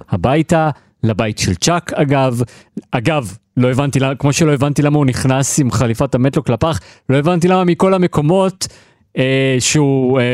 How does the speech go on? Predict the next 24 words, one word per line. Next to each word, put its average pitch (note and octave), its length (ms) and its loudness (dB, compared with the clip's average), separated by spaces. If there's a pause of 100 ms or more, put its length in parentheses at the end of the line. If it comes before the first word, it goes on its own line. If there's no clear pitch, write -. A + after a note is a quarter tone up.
(220)
אה, A#2 160 0
הולך C3 240 0
לעשות D#3 240 -2
את D3+ 100 -2
עבודת C3 340 0
הנמלים C#3+ 560 2
הסיזיפית C3+ 920 0
הזו, D3 220 2 (360)
לעשות A2+ 340 0
את F3 60 2
זה D3+ 60 2
דווקא E3 300 0
בבית D#3 380 -2
שאין E3 520 0
בו F#3+ 100 2
תאורה, E3+ 540 2 (440)
זה A2+ 420 2
משהו F#3+ 360 2
שגם E3+ 400 0
כן F3+ 200 2
נורא D3+ 220 2
<laughs> - 20 -6
הכעיס C#3+ 440 0
אותי. G3 320 0